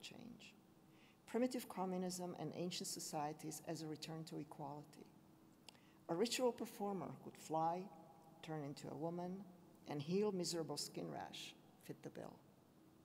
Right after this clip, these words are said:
This is to say that it is not the vis-, the visibility of Paleolithic women that is an issue. Rather, it is the nature, the composition,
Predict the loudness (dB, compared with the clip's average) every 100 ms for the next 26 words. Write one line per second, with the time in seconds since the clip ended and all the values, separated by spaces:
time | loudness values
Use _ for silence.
0 | -20 -20 -20 -20 -2 2 4 4 4 4
1 | 8 8 8 4 4 8 8 6 6 8
2 | 8 6 2 -2 2 2 2 -6 -12 -14
3 | -14 -2 2 4 2 -4 4 6 6 4
4 | 4 2 0 -4 -4 -4 -2 0 -2 -6
5 | -6 -4 -4 -8 -12 -16 -10 0 2 2
6 | 0 -2 -2 -4 -6 -8 -12 -16 -20 -20
7 | -20 -20 -4 6 8 8 6 2 0 -2
8 | -2 -2 0 -2 -2 -2 -4 -6 -14 -20
9 | -18 -16 -6 -2 -2 -2 -2 -2 -4 -4
10 | -4